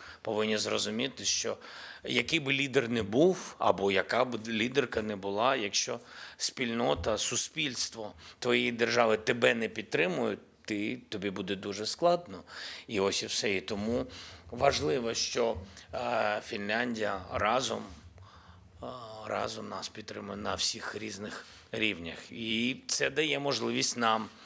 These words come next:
жити, дає можливість нам боротись.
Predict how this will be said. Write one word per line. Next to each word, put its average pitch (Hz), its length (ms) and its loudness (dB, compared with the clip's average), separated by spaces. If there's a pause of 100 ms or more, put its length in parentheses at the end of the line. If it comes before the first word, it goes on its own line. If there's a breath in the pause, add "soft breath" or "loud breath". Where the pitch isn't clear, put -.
(220 loud breath)
жити, 113 720 -2
дає 110 380 2
можливість 113 600 0
нам 98 220 0 (300 loud breath)
боротись. 113 1120 2